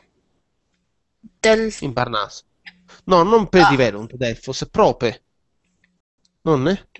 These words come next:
Speaker 1: Bene.
Speaker 2: Mm. Qua generis damnum reparabile nostri arti sit, et mersis fer opem mitissima rebus, et mitissima temis, temi,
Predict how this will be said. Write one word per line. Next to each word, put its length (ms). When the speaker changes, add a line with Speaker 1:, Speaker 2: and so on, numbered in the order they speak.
Speaker 1:
Bene. 320
Speaker 2:
Mm. 40
Qua 280
generis 540
damnum 480
reparabile 480
nostri 280
arti 220
sit, 240
et 200
mersis 840
fer 340
opem 400
mitissima 680
rebus, 720
et 520
mitissima 840
temis, 720
temi, 420